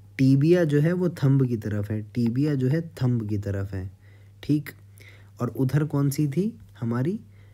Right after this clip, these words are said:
रेडियस जो थी वो थंब की तरफ थी। अब बात आती है क्या कि हमारे पैर के अंदर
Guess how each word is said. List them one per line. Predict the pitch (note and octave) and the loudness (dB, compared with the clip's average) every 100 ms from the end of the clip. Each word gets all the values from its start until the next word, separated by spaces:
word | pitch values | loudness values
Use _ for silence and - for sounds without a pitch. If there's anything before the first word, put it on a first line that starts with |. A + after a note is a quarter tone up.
| - | -6
रेडियस | B2 A#2+ B2 B2+ C3 D#3 F3+ D#3+ | -2 2 6 6 6 6 6 4
जो | C3 B2+ | 4 2
थी | C3 D#3 | 2 0
वो | C#3 | 0
थंब | C3+ - A#2 G#2+ G2+ | -2 -2 -4 -2 -4
की | |
तरफ | F#2+ F#2+ F#2+ | -4 -4 -6
थी। | - G2+ G2 - - - - - - - - - - - - - - - - - - - - - - - - - | -8 -10 -10 -12 -20 -20 -20 -20 -20 -20 -20 -20 -20 -20 -20 -20 -20 -20 -20 -20 -20 -20 -20 -20 -20 -20 -20 -6
अब | C#3 D#3 | 0 2
बात | F3 F#3 | 4 4
आती | F3+ E3 E3+ | 2 2 2
है | E3 | 2
क्या | D#3 A#2+ C3 E3+ - - - - - - - - - - - - - - - - - | 2 -2 -4 -8 -16 -20 -20 -20 -20 -20 -20 -20 -20 -20 -20 -20 -20 -20 -20 -10 2
कि | D3+ | 4
हमारे | C3+ C3+ C#3 E3+ | 4 2 2 0
पैर | E3+ D3+ C3 D3 E3 | -2 0 2 4 2
के | D#3 C#3+ | 2 2
अंदर | A#2 A2 B2+ D#3+ | 2 0 0 -2